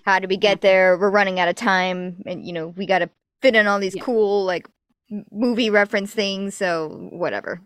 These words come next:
Speaker 1: Let's just
Speaker 2: Yeah.
Speaker 1: shoot." There
Speaker 2: Mm,
Speaker 1: were
Speaker 2: yeah.
Speaker 1: some, I don't ha-, I don't have the D V D with me, but I do know that there are some deleted scenes from this.
Speaker 2: Oh.
Speaker 1: Um, so maybe
Speaker 2: From this, from this moment?
Speaker 1: from this episode,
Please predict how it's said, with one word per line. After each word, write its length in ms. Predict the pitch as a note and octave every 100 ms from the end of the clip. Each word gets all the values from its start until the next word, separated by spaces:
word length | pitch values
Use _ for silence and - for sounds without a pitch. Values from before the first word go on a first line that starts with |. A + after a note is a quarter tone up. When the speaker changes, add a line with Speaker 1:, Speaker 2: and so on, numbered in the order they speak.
| -
Speaker 1:
Let's 180 | F3 -
just 280 | F3+ - -
Speaker 2:
Yeah. 180 | F#3 - _ _ -
Speaker 1:
shoot." 280 | - C#4+ - _ _ _ _ _ _ _ _
There 180 | G#3 A#3+
Speaker 2:
Mm, 20 | A3+
Speaker 1:
were 140 | G4+
Speaker 2:
yeah. 60 | G#4
Speaker 1:
some, 380 | - C4+ B3 -
I 140 | A3+
don't 200 | A3+ A#3
ha-, 220 | A3+ A3 - - - _ G3+
I 60 |
don't 140 | G3+ G3+
have 160 | A3
the 40 | G3
D 140 | G3
V 80 | F#3
D 120 | F#3
with 200 | F#3 G3+
me, 120 | A3
but 140 | G3+ E3
I 100 | E3+
do 200 | G3 F#3+
know 160 | G#3+
that 100 | E3+
there 140 | E3 D#3+
are 120 | F3
some 200 | - F3+
deleted 420 | F3+ F3+ F3 -
scenes 360 | - D#3+ G#3 -
from 160 | A#3+
this. 340 | B3+ D4+ - - _ _ _ _ -
Speaker 2:
Oh. 40 | G3
Speaker 1:
Um, 500 | F3 E3+ E3 E3+ - _ _ _ _ _ _ _ G3+
so 80 |
maybe 260 | F#3+ F#3 F#3+
Speaker 2:
From 200 | F#3+ A3
this, 240 | B3 - -
from 160 | A3+ G#3
this 160 | G#3+
moment? 360 | G#3+ G#3 B3 C4+
Speaker 1:
from 180 | A3+ A3
this 200 | G#3 G#3+
episode, 560 | F#3+ G3 - G#2 F#2+